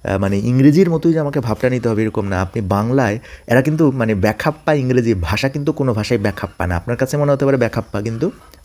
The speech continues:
ভাষা হচ্ছে কি তাদের জায়গা থেকে তারা সুন্দর করে বলতে চায়, আবার বাংলায় আমরা বললে আমরা কি করি? সুন্দর করে বলতে চাই। তো এটা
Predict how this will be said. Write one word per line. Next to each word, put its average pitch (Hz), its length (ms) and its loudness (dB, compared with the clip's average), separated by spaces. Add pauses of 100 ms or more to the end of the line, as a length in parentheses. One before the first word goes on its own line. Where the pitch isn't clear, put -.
ভাষা 107 260 2
হচ্ছে 143 200 0
কি 90 160 -2 (380)
তাদের 123 320 4
জায়গা 123 260 2
থেকে 160 400 -2 (340)
তারা 127 400 2
সুন্দর 135 420 2
করে 131 140 2
বলতে 107 320 2
চায়, 143 240 -2 (260)
আবার 107 180 2
বাংলায় 117 380 2
আমরা 117 180 0
বললে 120 260 0
আমরা 117 260 2
কি 117 140 -8
করি? 92 160 -2
সুন্দর 113 300 -2
করে 107 180 0
বলতে 87 260 -2
চাই। 85 120 -2
তো 127 100 0
এটা 135 220 4